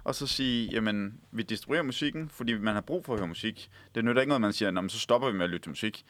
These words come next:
Øh, for der er musik overalt. Der er musik i supermarkedet, der er musik på restauranter, på natklubber,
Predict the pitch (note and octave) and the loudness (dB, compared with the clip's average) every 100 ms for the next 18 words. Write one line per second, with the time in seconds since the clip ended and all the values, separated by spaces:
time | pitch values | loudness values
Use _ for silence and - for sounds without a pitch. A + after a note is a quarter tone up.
0 | - - - - F#2+ F2+ G2 F#2 B2+ G#2+ | -20 -20 -14 -4 -2 0 0 -2 -2 -2
1 | E2+ D#2+ G2+ - F2+ F2 G2 F2 - C3+ | 2 4 2 0 -4 -4 -6 -8 -6 -2
2 | A2 G#2 G2 F2 F2 F#2 - D2 - G#2+ | 4 4 4 2 -2 -6 -10 -12 0 2
3 | A2+ G#2 G#2 E2+ F#2 G2+ - G2+ F#2 F#2 | 2 0 -2 -2 0 -2 -4 -4 0 -2